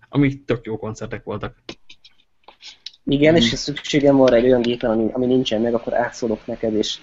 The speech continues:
Speaker 2: és, eh, két percen belül le-, meg-, megvan a link.
Speaker 1: Öm, ez is egy elképzelés, bár nincsen minden a gépemen ott, hiszen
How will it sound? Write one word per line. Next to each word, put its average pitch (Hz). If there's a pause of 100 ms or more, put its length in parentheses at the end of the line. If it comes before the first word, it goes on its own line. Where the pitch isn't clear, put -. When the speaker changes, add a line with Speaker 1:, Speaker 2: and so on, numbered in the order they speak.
Speaker 2:
és, -
eh, 110
két 127
percen 117
belül 110
le-, 104
meg-, 117
megvan 117
a 107
link. 113 (480)
Speaker 1:
Öm, 107
ez 117
is 113
egy 110 (140)
elképzelés, 123
bár 127
nincsen 127
minden 117
a 117
gépemen 113 (120)
ott, 123
hiszen 110